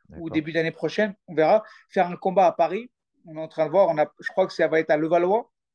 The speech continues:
Speaker 1: On va faire un gros combat à Paris et moi, ça m'a, je serais intéressé de boxer l'un des deux. Pourquoi pas ?
Speaker 2: Nice.
Speaker 1: Parce que ça pourra, on pourra attirer du public.
Speaker 2: Ah,
Speaker 1: Et
Speaker 2: c'est
Speaker 1: moi,
Speaker 2: clair, c'est clair, c'est
Speaker 1: euh,
Speaker 2: des, c'est
Speaker 1: tu sais,
Speaker 2: des gros
Speaker 1: de
Speaker 2: combats,
Speaker 1: battre
Speaker 2: c'est sûr.
Speaker 1: un, de battre un Frénois et un, un Yvon Mendy,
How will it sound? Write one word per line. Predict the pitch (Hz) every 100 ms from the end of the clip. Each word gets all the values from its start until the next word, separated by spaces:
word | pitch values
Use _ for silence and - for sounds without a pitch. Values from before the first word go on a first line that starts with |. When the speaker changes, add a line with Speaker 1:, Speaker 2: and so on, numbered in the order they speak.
| _ _ _ _ _ -
Speaker 1:
On |
va | 156
faire | 160
un | 156
gros | 160 208
combat | 190 175
à |
Paris | 165 170 226 208
et |
moi, | 170 185 185
ça | 165
m'a, | 156 151
je | -
serais | - 160
intéressé | 151 165 165 165
de | 165
boxer | 170 190
l'un | 170 165
des | 185
deux. | 262 - _ _ _
Pourquoi | - - 180
pas ? | 254 233 _ _ _ _ _ -
Speaker 2:
Nice. | - 185
Speaker 1:
Parce | 165
que | -
ça | 190 202
pourra, | 208 196 208
on | 196
pourra | 214 214
attirer | 214 214 208
du | 202 180
public. | 214 233 - _ _ _ _ _ _ _ _ _ _ _ _ 92
Speaker 2:
Ah, | 135
Speaker 1:
Et |
Speaker 2:
c'est | 180
Speaker 1:
moi, | 196
Speaker 2:
clair, | 175
c'est | 160 156
clair, | 151 151 147
c'est | 147
Speaker 1:
euh, |
Speaker 2:
des, | 151 151
c'est | -
Speaker 1:
tu |
sais, | 165 202
Speaker 2:
des |
gros | -
Speaker 1:
de | 170
Speaker 2:
combats, | 185 196
Speaker 1:
battre | -
Speaker 2:
c'est |
sûr. | 170 165
Speaker 1:
un, | 151 139 _ _ _ _
de | 156 170
battre | 208 202 185
un | 175 160 156
Frénois | 151 190 185 196 196 180
et | 165
un, | 160 156 151 147 143
un | 170
Yvon | 165 160 165
Mendy, | 170 160 226 240